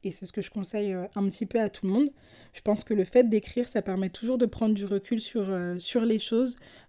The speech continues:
Même si c'est à l'instant T, on peut toujours revenir, euh, dessus après et puis comprendre, euh, un peu ce qui s'est passé chez nous, pourquoi on vit les choses. Et puis le fait d'écrire, ça nous permet de prendre une certaine distance sur ce qu'on pense, sur ce qu'on vit et d'analyser les choses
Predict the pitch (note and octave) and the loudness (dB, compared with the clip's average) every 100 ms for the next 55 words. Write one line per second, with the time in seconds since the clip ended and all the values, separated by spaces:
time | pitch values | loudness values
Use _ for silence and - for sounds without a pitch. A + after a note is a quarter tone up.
0 | - G#3 G#3+ A3+ - A3 G3+ G#3 - A3 | -4 -2 0 -4 0 0 0 -4 -4 -2
1 | G#3 A#3 C4+ - - _ F#3+ F#3+ F#3+ A#3 | 0 0 -2 -4 -20 _ -4 -2 -2 2
2 | B3+ A#3 A3+ A#3 G#3+ G3 G3 G#3 - - | 4 6 4 2 0 0 0 -2 0 2
3 | G#3 - B3 B3 B3 A3 G#3 - A3 A3 | 2 0 0 0 -2 -4 -4 -2 -2 0
4 | G#3 F#3 - - _ G#3+ G#3 A#3 - G#3+ | 0 -4 -8 -20 _ -2 2 0 0 -4
5 | A#3 G#3+ G3+ - G#3+ - A3+ G#3+ A3+ A#3 | -2 0 -2 -2 -4 0 2 4 4 2
6 | - - A#3 A3 G#3 G#3+ G3 - B3+ C#4 | -2 -4 0 2 2 0 -2 0 4 4
7 | A#3+ - G#3 F#3 F3 A#3+ A3 A3 A3 C4 | 2 -2 -2 -2 2 2 4 0 0 -4
8 | C4 A3 G3+ G3 G#3+ A3 - A#3 A3+ A3 | -2 -2 0 2 2 0 0 2 4 2
9 | A#3 - A3 G#3+ A3+ - A#3+ B3 - - | -4 0 2 2 0 0 -2 -2 -16 -20
10 | - - A#3 - B3+ A#3 A3+ B3 B3 - | -16 -2 0 0 0 0 2 0 0 -6
11 | B3 - A#3 A3 G#3 G#3 C4+ - - A3 | -6 -4 -4 0 0 0 -2 -6 -2 4
12 | G3 G#3+ G#3 G#3+ G#3 A#3+ A#3 - B3+ | 4 4 0 0 0 0 0 0 -2